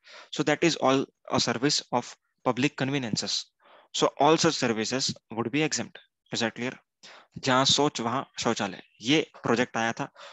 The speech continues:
उसके बेसिस पर ये सारे शौचालय यहाँ पर बनाए गए। शौचालय means urinals and all such things। आगे, services provided by fifa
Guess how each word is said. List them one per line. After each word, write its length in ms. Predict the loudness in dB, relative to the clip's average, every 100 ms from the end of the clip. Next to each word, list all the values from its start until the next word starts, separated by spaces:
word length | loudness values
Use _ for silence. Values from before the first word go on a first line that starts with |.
| -4
उसके 240 | -2 0
बेसिस 300 | 2 2 0
पर 280 | -2 -2 -2 -6
ये 120 | -6
सारे 260 | -2 0 0
शौचालय 380 | -2 -2 0 0
यहाँ 240 | -2 -4
पर 140 | -4
बनाए 260 | -2 -2 -4
गए। 100 | -8 -16 -20 _ _ -20 -20 -20 _
शौचालय 400 | 0 2 4 2
means 240 | 2 0 0
urinals 560 | 0 2 2 -2 -4
and 160 | -6 -8
all 260 | -4 -2
such 180 | -2 -6
things। 240 | -14 _ -20 _ -6
आगे, 240 | -4 -4 -10 _ _ _ _ -20 -20 -20 -20 _ _ _ _ _
services 520 | 2 4 6 6 4 2 2
provided 320 | 2 2 2
by 200 | 0 -2 -6 _ _ _ _ _ _ _ _ _ _ _ _ _ _ _ -20 -12
fifa 400 | -10 -2 -2